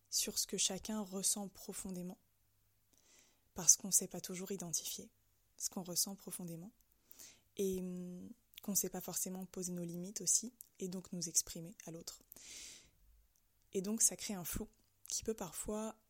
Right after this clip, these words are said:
rendre les situations très inconfortables. Et, hum, c'est ce qui m'a amenée à me dire que peut-être que si on expliquait les choses,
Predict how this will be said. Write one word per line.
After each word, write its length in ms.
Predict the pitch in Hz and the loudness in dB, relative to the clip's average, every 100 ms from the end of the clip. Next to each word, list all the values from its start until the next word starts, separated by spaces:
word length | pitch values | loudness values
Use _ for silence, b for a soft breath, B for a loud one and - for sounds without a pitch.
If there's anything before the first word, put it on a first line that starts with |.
| _ _ _ _ - | _ _ _ _ -6
rendre 360 | 175 208 180 | -2 -2 -2
les 80 | 170 | 8
situations 720 | - - - 165 - 202 208 | 8 8 2 4 4 2 -4
très 220 | 208 196 | -2 -2
inconfortables. 580 | 160 - 170 - - 185 - _ _ _ _ _ _ _ _ _ - _ - - B B B B B _ - | -2 -6 -6 -4 -6 -8 -16 _ _ _ _ _ _ _ _ _ -20 _ 0 0 B B B B B _ -2
Et, 300 | 190 185 180 | 2 2 2
hum, 320 | 175 175 180 - - 233 _ _ _ _ | -2 -4 -6 -8 -10 -16 _ _ _ _
c'est 140 | - 214 | 4 8
ce 100 | - | 8
qui 120 | 311 | 6
m'a 120 | 226 | 2
amenée 580 | 185 185 208 233 262 269 _ _ _ _ _ _ _ _ _ _ _ _ _ _ _ _ _ - - | 2 0 2 2 2 -2 _ _ _ _ _ _ _ _ _ _ _ _ _ _ _ _ _ -20 -8
à 80 | 196 | -4
me 140 | 185 180 | -2 4
dire 400 | 196 208 - - | 4 4 -4 -6
que 400 | - 180 175 - _ _ _ _ _ _ _ _ _ _ _ _ _ _ _ - | -4 -4 -4 -8 _ _ _ _ _ _ _ _ _ _ _ _ _ _ _ -4
peut-être 280 | - 214 | -2 -2
que 120 | - 202 | 2 12
si 200 | - 208 | 12 12
on 120 | 185 | 0
expliquait 480 | 180 - 185 - 240 | 6 6 6 0 0
les 120 | 180 | 4
choses, 480 | - 190 208 226 | 2 2 0 0